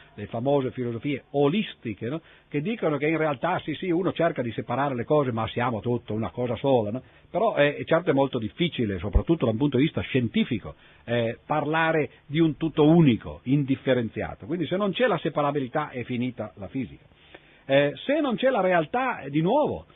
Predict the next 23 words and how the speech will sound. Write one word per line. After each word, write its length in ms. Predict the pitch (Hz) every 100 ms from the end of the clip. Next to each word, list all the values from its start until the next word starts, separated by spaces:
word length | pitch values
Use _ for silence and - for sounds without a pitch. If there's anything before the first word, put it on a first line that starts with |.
| _ _ _ _ _ -
se 80 | 220
il 160 | 233
solo 240 | - 269 202
fatto 440 | - - - 131
di 360 | 123 143 135 123
prendere 480 | 147 214 220 190 165
delle 180 | 156 151
misure 400 | 151 175 220 139
o 160 | 117
di 140 | 117 143
osservare 500 | 139 165 151 214 196
qualche 240 | 165 156
cosa 260 | 175 220 160
ne 140 | 160
cambia 560 | - 233 202 156 127 120
la 80 | 131
natura, 560 | 139 214 160 123 160
e 100 | 143
beh, 180 | 160 165
allora 280 | 151 190 160
è 60 |
chiaro 280 | 135 151 165
che, 140 | 127